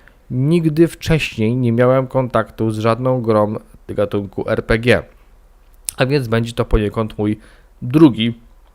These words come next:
pierwszy raz. Co z tego wyjdzie, e, okaże się dziewiętnastego maja. A ilu z was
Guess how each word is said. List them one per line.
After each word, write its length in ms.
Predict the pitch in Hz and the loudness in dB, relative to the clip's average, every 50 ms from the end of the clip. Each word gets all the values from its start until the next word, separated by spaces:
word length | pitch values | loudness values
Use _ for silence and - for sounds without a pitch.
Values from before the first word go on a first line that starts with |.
| - - - - - - - - | -20 -20 -20 -20 -20 -20 -20 -16
pierwszy 440 | - - 104 90 - - - - 104 | -6 -4 -4 -4 -4 -8 -4 -4 -2
raz. 300 | - - - - - - - - - - - - - - - - - _ _ _ _ | -4 -4 -10 -14 -14 -16 -20 -20 -20 -20 -20 -20 -20 -20 -20 -20 -20 _ _ _ _
Co 180 | - - 160 165 | -8 -4 -4 -4
z 80 | - | 0
tego 260 | - 202 185 180 170 165 | 0 0 2 4 2 4
wyjdzie, 580 | 165 165 156 151 151 156 156 151 151 151 147 135 - - - | 4 4 2 2 2 2 4 4 4 4 2 -2 -10 -8 -6
e, 280 | 120 117 113 113 110 - | -4 -2 -2 -2 -2 -2
okaże 420 | - 127 - - 131 127 127 123 | -4 -4 0 0 2 2 2 2
się 280 | 120 - 127 120 120 110 | 0 0 -4 -2 -2 -4
dziewiętnastego 760 | 107 110 117 123 143 135 - - 135 127 - - 117 113 120 | -2 -2 -2 -2 -2 -4 -4 -6 -8 -8 -4 -4 0 0 2
maja. 340 | 127 135 131 120 104 85 - - - - - - - - - - - - - - _ - _ - | 2 2 2 2 2 0 -2 -8 -18 -20 -20 -20 -20 -20 -20 -20 -20 -20 -20 -20 _ -20 _ -4
A 320 | - 104 107 107 107 107 - - | 0 2 2 4 2 0 -2 -2
ilu 200 | 170 202 233 226 | 0 2 2 4
z 120 | 175 131 | 4 2
was 400 | 120 110 92 87 - - - - | 2 2 0 0 -2 -10 -14 -18